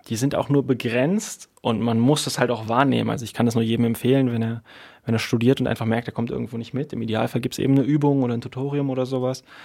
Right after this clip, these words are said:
dann wirklich nachzufragen <laughs> und zu fragen, ob das nochmal erklärt werden kann. Aber ansonsten hast du definitiv recht, man muss sich sehr, sehr viel selbst erarbeiten und oft reicht es, zumindest meiner Erfahrung nach, nicht, wenn man nur die Aufgaben macht, die man praktisch vorgesetzt bekommt,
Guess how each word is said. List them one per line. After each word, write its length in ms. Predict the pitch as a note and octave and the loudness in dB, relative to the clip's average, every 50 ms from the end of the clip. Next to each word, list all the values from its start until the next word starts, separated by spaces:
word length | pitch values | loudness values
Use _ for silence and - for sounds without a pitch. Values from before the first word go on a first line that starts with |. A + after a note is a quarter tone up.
| - - - _ _ - | -20 -20 -20 _ _ -2
dann 180 | A#2 A2+ G#2+ | -2 0 0
wirklich 240 | G#2+ G#2+ - - - | 0 -2 -4 -4 -2
nachzufragen 960 | A2+ A2 A2+ B2 - - - B2 - - - - - - - - - D3+ D#3 - _ | 0 2 2 2 0 0 -2 -2 -2 -2 -2 -4 -4 -4 -4 -2 -4 -4 -4 -4 _
<laughs> 80 | _ - | _ 0
und 220 | A#2+ A2 A2 A2 | 0 2 2 2
zu 160 | - - - | 0 0 -2
fragen, 580 | G#2+ - - - G#2 G2+ A2+ A2+ A#2+ A#2 A2+ - | -2 -2 -2 0 2 2 4 4 4 2 2 0
ob 220 | - - - G#2+ - - _ _ _ _ | 0 -2 -2 -2 -4 -10 _ _ _ _
das 160 | - - - - | -8 -2 0 2
nochmal 180 | A2+ A2+ A2+ | 2 4 2
erklärt 300 | - - - B2 C3+ - | 2 4 4 4 4 6
werden 220 | B2+ B2+ A#2+ B2 B2 | 6 4 4 4 2
kann. 320 | - B2+ A#2+ B2 B2+ B2+ - - - - - - | 2 2 2 2 0 -2 -6 -12 -18 -16 -4 2
Aber 120 | A2 B2+ | 4 6
ansonsten 320 | C3 B2+ D3+ D#3+ - - | 8 8 8 6 4 0
hast 100 | B2 - | 0 0
du 60 | - A2+ | 2 2
definitiv 480 | A#2 A2+ - A#2 A2+ - - G#2+ - | 2 2 2 0 0 0 -2 -4 -4
recht, 180 | G2 - - - | -4 -4 -2 0
man 80 | G#2+ | 2
muss 120 | A2 A2+ - | 2 2 2
sich 140 | A2+ A2 - | 0 -2 -2
sehr, 300 | - A2 A#2+ B2 B2 A#2 | 2 4 6 6 6 6
sehr 180 | A#2 A#2 A2+ | 4 2 2
viel 200 | - - A#2+ A2+ | 2 0 0 0
selbst 260 | A2+ A2+ G#2+ - - | 0 0 -2 -2 -2
erarbeiten 640 | - - A2 A#2 A2+ A2+ A2+ A#2 A2+ - A#2 A#2 A#2 - - - - - - - - - _ _ | 0 2 2 4 4 2 2 2 0 -2 -4 -6 -6 -10 -16 -20 -20 -20 -20 -20 -20 -20 _ _
und 480 | _ - A2 G#2+ A2 G#2+ A2 A2 - - - - | _ 0 2 4 4 4 2 0 -2 -2 0 2
oft 460 | A2+ C3 C3 - - - - - - _ _ _ | 2 2 0 -4 -10 -14 -16 -18 -20 _ _ _
reicht 340 | A#2 A2+ A2 A2+ A#2 - - | 0 2 2 2 2 -2 -6
es, 280 | B2 - - - - | -8 -6 -8 -8 -8
zumindest 360 | - - A#2 A2+ A2 G2+ - B2+ | -4 0 0 0 0 -2 0 0
meiner 160 | A#2 A#2+ B2 | 4 4 4
Erfahrung 340 | A#2+ - - - A2+ A#2 A#2 | 2 4 4 4 4 6 4
nach, 160 | A2+ A2 A2 | 2 2 2
nicht, 220 | A2+ B2 A#2 - | 2 2 2 2
wenn 140 | A#2+ A#2 A2+ | 2 2 4
man 160 | A2+ A2 A2 | 4 4 4
nur 160 | A2+ A#2+ A#2+ | 4 2 2
die 180 | A2 A#2 A#2 - | 2 0 0 2
Aufgaben 480 | B2 B2 - - - A#2 A#2 - A#2 A#2 | 2 0 0 0 0 0 0 2 2 0
macht, 220 | A#2+ A2+ - - | 0 -2 -4 -4
die 40 | A#2+ | -4
man 140 | A#2 A#2 - | -4 -4 -4
praktisch 500 | - - - - - G#2+ - - - - | -4 -6 -6 -6 -8 -6 -6 -6 -8 -8
vorgesetzt 640 | - - - B2 B2+ C3 A#2+ A#2+ C3+ B2+ - - | -4 2 2 4 4 4 4 4 4 2 0 -4
bekommt, 460 | - - - - B2+ B2+ B2+ B2 - | -8 -4 0 2 2 2 2 -2 -8